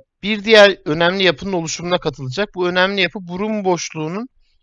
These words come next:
tam orta hattında bulunan septum nasi ismini verdiğimiz oluşum.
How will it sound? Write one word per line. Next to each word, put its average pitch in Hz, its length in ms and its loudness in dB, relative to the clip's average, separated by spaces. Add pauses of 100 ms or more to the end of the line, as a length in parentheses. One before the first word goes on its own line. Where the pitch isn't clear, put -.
(100)
tam 233 200 0
orta 202 320 4
hattında 175 420 -2
bulunan 165 400 -6 (380)
septum 214 520 -2
nasi 214 240 0
ismini 170 320 -4
verdiğimiz 156 460 2
oluşum. 165 400 -6